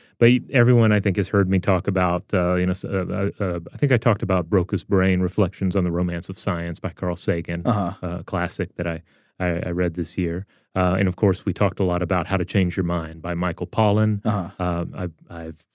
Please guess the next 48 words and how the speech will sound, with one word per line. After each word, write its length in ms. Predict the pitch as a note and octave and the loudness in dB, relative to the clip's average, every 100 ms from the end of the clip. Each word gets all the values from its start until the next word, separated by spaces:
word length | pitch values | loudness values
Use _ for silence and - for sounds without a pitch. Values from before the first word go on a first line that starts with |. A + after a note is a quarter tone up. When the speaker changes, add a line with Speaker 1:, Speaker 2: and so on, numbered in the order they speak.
| - | -16
Speaker 1:
discussed 440 | G#2 - G#2+ F2+ G2 | -12 0 0 2 0
on 80 | |
the 60 | F2+ | -2
show, 460 | - F#2+ F2+ F2 F2 | 0 2 2 2 2
uh, 300 | E2+ E2+ F2+ | 0 -2 -4
how, 120 | F#2+ | -4
how 60 | |
much 220 | F#2 E2+ G2+ | -4 -4 -4
I've 160 | E2 | -4
en-, 220 | E2+ E2+ | -4 -4
enjoyed 360 | F2+ F2 F#2 E2+ | -4 0 0 0
reading, 420 | F2+ F2 F2 E2+ | 0 -2 -2 -6
uh, 100 | E2+ | -6
the 100 | E2+ | 0
writings 300 | F#2 E2+ E2+ | 0 0 -4
of 60 | E2+ | -6
Terence 260 | F#2+ E2 - | -4 -4 -6
McKenna, 420 | - B2+ A#2 A2+ - | 0 4 4 2 0
Speaker 2:
Mm-hmm. 340 | A#2 G#2+ F2 F#2+ | 0 0 0 -2
Speaker 1:
uh, 120 | F#2 | 0
as 180 | F#2 F#2 | 2 2
well. 280 | G#2 A2+ A2 - - | 4 4 2 -6 2
But, 260 | A2+ A2+ - | 4 6 6
uh, 160 | A#2+ | 6
one 300 | A#2+ C#3 F#3 | 6 6 6
book 180 | D#3+ D3+ | 6 6
that 120 | A#2+ | 6
I 60 | A2+ | 4
don't 360 | A2+ D#3+ G3+ - | 6 6 6 2
think 240 | F3 D#3 | 2 4
I've 140 | B2 | 2
discussed 440 | A2+ - A2+ G2+ - | 2 2 4 4 4
on 100 | G2 | 2
the 60 | |
show, 240 | F2+ G#2+ F2+ | 4 4 4
or 140 | F2+ | 4
at 60 | G2 | 6
least 280 | B2+ B2+ - | 4 4 2
if 140 | A2 | 2
it's 160 | A2 - | 2 4
come 180 | D3+ | 6
up, 160 | C3+ A#2 | 6 4
it's 140 | G2+ | 2
only 360 | B2 - A#2+ A#2+ | 0 2 4 6
come 160 | B2 A2+ | 6 4
up 120 | G2+ | 6
in 120 | G2 | 4
passing, 460 | F#2+ E2+ - E2+ | 4 0 -2 -12